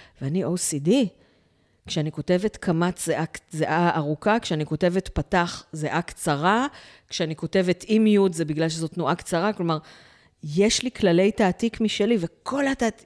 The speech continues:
ואמרו לי, "אי אפשר לשנות עכשיו את הניקוד, זה כבר מאוחר מדי בהפקה." אז היו מלא דברים שאחר כך, דף התיקונים ב-,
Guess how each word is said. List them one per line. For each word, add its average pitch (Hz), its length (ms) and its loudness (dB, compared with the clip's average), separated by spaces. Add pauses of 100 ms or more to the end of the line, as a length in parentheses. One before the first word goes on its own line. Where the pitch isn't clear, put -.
(120)
ואמרו 175 420 0
לי, 247 100 -2
"אי 202 60 -4
אפשר 208 200 -8
לשנות 147 340 -10
עכשיו 131 260 -12
את - 60 -12
הניקוד, 131 380 -12
זה 135 80 -14
כבר - 200 -16
מאוחר 135 380 -8
מדי 151 280 -4
בהפקה." 131 500 -4 (1160)
אז 139 140 -10
היו 156 180 0
מלא 208 200 0
דברים 294 640 -4 (920)
שאחר 151 680 -2
כך, 208 200 -4 (380)
דף 190 280 0
התיקונים 226 600 2 (460)
ב-, 151 540 0